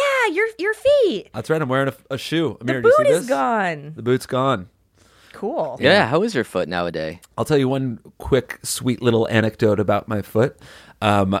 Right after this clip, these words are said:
Speaker 2: the part of my cut was, like, a little sensitive and tender and hard to the touch.
Speaker 1: Mm-hmm.
Speaker 2: And I was like, "I wonder if, um,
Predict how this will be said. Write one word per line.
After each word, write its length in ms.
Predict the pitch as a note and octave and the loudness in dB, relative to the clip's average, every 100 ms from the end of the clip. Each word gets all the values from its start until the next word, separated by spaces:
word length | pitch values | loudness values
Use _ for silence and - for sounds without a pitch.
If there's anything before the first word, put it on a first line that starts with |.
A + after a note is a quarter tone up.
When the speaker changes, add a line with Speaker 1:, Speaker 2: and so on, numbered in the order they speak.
| - | -4
Speaker 2:
the 680 | - G#2 G2+ A2 G2+ F#2+ F#2+ - - | -16 -12 -4 -2 -2 -2 -2 -4 -4
part 180 | - C#3 | 0 2
of 100 | A#2 | 2
my 280 | A#2 G2+ F#2 | 2 2 0
cut 440 | - A2 B2 - | -2 2 2 0
was, 220 | C3+ A#2+ | -2 0
like, 140 | G#2+ G#2+ | 0 0
a 40 | |
little 460 | G2+ G#2 G2+ F#2 - | 0 0 0 -2 -6
sensitive 520 | - - G#2 C#3 C#3+ | -6 -2 0 2 2
and 140 | G#2 E2+ | 2 -4
tender 380 | G2+ G#2+ C3 B2+ | -2 0 2 2
and 100 | F#2 | 0
hard 340 | - A2 A2+ | 0 2 2
to 100 | - | -2
the 100 | G2+ | -4
touch. 460 | F#2+ G2 B2+ - - | -2 0 0 -2 -8
Speaker 1:
Mm-hmm. 460 | F#3 F#3+ F3 D#3+ G3 | -4 -2 -4 -4 -2
Speaker 2:
And 100 | G#2+ | 0
I 60 | |
was 220 | G#2+ G#2 G#2 | 2 2 0
like, 240 | G2+ G2 | -2 -2
"I 60 | G#2+ | -2
wonder 640 | G#2+ A2+ B2+ A#2 G#2+ G#2 B2+ - - _ _ _ _ _ _ - - | 0 2 2 4 4 2 -2 -18 -20 _ _ _ _ _ _ -18 -4
if, 240 | - G#2 - | 2 2 2
um, 600 | G2 F#2 F2 F2 A1+ | 0 0 -2 -6 -10